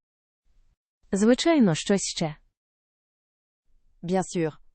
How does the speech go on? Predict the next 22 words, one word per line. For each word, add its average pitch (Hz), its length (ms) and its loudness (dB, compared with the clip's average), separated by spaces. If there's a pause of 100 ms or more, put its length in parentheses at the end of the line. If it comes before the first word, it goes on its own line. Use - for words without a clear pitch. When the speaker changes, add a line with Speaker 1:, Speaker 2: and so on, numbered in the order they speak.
(420)
Speaker 2:
Autre 202 260 0
chose ? 269 300 -2 (1600)
Oui, 180 220 -2 (220)
un 208 160 0
pain, 262 240 0
s'il 180 200 -6
vous 180 120 -8
plaît. 165 240 -6 (1160)
Speaker 1:
Так, 185 220 0
один 185 320 2
хліб, 294 220 -2
будь 240 180 -2
ласка. 160 480 -2 (1600)
Speaker 2:
Oui, 180 220 -2 (220)
un 208 160 0
pain, 262 240 0
s'il 180 200 -6
vous 180 120 -8
plaît. 165 240 -6 (1800)
C'est - 200 -4
quatre 240 300 0
euros. 180 280 0